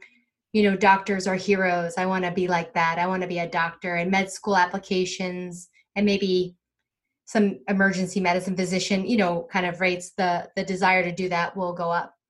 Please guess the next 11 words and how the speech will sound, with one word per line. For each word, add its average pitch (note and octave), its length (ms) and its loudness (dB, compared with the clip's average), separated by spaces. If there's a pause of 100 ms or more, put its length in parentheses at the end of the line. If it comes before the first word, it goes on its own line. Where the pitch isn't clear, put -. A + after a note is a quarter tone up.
(200)
Or F#3 540 2 (480)
those B3 180 2
guys A3 240 6
were G3 100 2
frontline G#3+ 500 2
workers, G3 380 0
put B3 220 0
their F#3+ 220 2
life G#3+ 260 2
at F3 140 0
risk. F3+ 440 -4